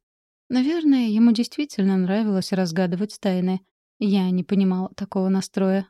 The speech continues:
зато теперь точно знала, что Картер находится на своем месте и счастлив. Мне, например, не хочется улыбаться,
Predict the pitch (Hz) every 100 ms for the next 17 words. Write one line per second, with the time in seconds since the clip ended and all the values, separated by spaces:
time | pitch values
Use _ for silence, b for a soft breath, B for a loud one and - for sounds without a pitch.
0 | _ 226 202 196 196 190 196 196 190 190
1 | 180 - 247 240 214 196 226 _ _ -
2 | - 214 - 185 202 - 185 190 180 190
3 | 180 185 233 208 - 190 185 180 175 -
4 | - 180 _ - 196 - 190 180 - 185
5 | - _ _ _ _ 262 277 359 254 196
6 | 196 190 185 - 269 - 202 190 202 202
7 | 185 185 185 180 - 196